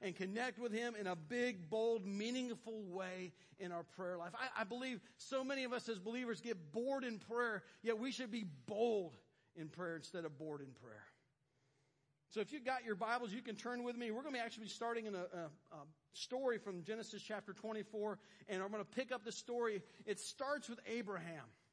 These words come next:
The man Abraham is, is like the key figure in the book of Genesis, and, uh, God had made him some promises and said, "I'm gonna make you great. I'm gonna make a nation flow from your body.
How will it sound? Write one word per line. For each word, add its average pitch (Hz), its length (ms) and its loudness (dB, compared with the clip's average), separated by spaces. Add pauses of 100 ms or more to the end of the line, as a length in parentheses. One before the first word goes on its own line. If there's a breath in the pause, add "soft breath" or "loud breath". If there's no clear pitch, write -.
(880 loud breath)
The 214 80 0
man 240 260 0
Abraham 196 500 0
is, 170 240 -4
is 175 180 -2
like 190 220 0
the 196 100 -4
key 254 280 -2
figure 220 420 -2
in 190 100 0
the 185 60 -2
book 196 260 -2
of 185 100 -2 (140)
Genesis, 196 600 -4 (380 loud breath)
and, 175 260 -4
uh, 175 40 -4 (220)
God 254 300 4
had 226 160 0
made 233 240 2
him 214 160 0
some 202 260 -6 (100)
promises 226 560 -2
and 185 120 -6
said, 196 200 0 (300 loud breath)
"I'm 220 140 6
gonna 226 180 4
make 208 300 0
you 151 80 -12
great. 180 420 -2 (360 soft breath)
I'm 196 80 2
gonna 220 140 2
make 220 180 0
a 185 80 2
nation 202 600 0
flow 226 500 2
from 196 200 -2
your 202 180 2
body. 180 460 0